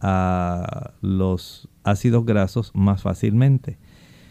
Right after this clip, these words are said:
El uso del agua de limón. Por cada litro de agua, exprima uno, un limón por lo menos.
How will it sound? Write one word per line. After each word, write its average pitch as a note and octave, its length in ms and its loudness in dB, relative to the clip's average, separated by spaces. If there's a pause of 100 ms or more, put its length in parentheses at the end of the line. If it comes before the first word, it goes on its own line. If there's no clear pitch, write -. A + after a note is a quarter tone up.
(340)
El A2+ 560 4
uso D#3+ 520 4
del B2+ 300 4
agua B2+ 360 2
de C3 440 4 (600)
limón. G#2 580 4 (1040)
Por G2+ 260 0
cada C3+ 500 4
litro A2+ 480 2
de B2+ 160 4
agua, A2 400 2
exprima C#3 800 2 (320)
uno, D#3+ 480 6 (240)
un C#3+ 160 6
limón A#2+ 340 6
por G2 180 0
lo F#2 140 2
menos. F#2+ 500 0